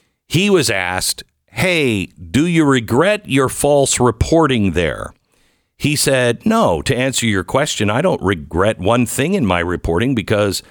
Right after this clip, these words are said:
I think I was measured throughout. I didn't race to judgment." Wait, what?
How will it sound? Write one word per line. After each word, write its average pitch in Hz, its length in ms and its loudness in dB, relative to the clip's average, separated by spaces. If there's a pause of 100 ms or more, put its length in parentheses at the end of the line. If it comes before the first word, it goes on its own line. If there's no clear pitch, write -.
(340)
I 87 140 -2
think 104 260 -4
I 90 100 -2
was 85 220 -2
measured 110 440 -2
throughout. 147 720 0 (120)
I 80 100 -2
didn't 123 300 -2
race 113 400 0
to 139 160 -2
judgment." 143 640 -4 (760)
Wait, 87 400 -2 (260)
what? 87 560 -2